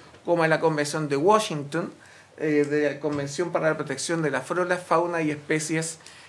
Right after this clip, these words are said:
y Belleza Na-, Escénica Natural de América,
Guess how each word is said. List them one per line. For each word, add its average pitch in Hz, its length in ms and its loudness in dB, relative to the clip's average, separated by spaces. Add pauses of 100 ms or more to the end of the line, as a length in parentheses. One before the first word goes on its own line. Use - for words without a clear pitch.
(360)
y 165 120 -4
Belleza 151 560 2
Na-, 147 280 0
Escénica 156 460 -2
Natural 143 460 0
de 185 40 -4
América, 254 540 0